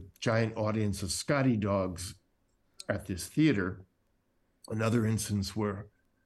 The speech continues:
yeah, we could have done all C G, but it was always gonna look better if it was practical. So we made, you know, hundred and fifty Scotty dogs, but there was only a few that had to move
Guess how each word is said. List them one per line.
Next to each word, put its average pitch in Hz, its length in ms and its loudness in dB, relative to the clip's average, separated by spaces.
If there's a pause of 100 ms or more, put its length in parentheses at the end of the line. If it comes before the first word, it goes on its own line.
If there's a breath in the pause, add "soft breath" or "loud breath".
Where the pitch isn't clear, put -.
(140)
yeah, 131 100 2
we 104 120 -2
could 113 160 -4
have 107 100 -2
done 104 140 0
all 98 160 0
C 95 260 -4
G, 92 360 -8 (840)
but 104 320 -2
it 101 100 -2
was 95 280 -4 (120)
always 120 280 4
gonna 107 160 0
look 85 140 -2
better 98 320 -2
if 85 140 -8
it - 60 -8
was 87 160 -10
practical. 107 600 -6
So 98 220 -4
we 95 200 -4
made, 104 440 0 (800)
you 98 120 -4
know, 90 100 -4
hundred 127 300 4
and 113 120 4
fifty 110 540 0 (840)
Scotty 170 440 2
dogs, 101 340 -2
but - 320 -2 (220)
there 196 100 4
was 160 140 2
only 170 300 4
a 120 60 0
few 214 300 -6
that 147 140 0
had 110 260 -2
to 110 60 -4
move 117 420 -4